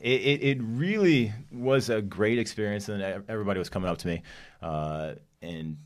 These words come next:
chatting and seeing what I was doing there. And then I took care of the recovery and showed me the entire space. And, uh, I got just this sense of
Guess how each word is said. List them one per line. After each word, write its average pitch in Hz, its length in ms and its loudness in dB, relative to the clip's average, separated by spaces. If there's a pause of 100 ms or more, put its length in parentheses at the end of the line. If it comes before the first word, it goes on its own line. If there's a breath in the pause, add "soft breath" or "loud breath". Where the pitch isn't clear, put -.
(140)
chatting 76 400 -4
and 73 80 -8
seeing 78 160 -8
what 73 120 -4
I 73 40 -2
was 76 120 -4
doing 76 220 -4
there. 76 260 -2
And 78 180 -8
then 73 120 -6
I 67 100 -10 (560)
took 80 140 -10
care 80 140 -4
of 73 60 -2
the 64 80 -6
recovery 117 640 0
and 85 160 -8
showed 101 160 -2
me 87 100 -4
the 78 60 -8
entire 78 400 -8
space. 82 480 -6
And, 76 140 -10 (420 loud breath)
uh, 73 240 -6 (420)
I 104 120 0
got 101 200 0
just 92 240 -8
this 82 140 -10
sense - 520 -6
of 78 720 -8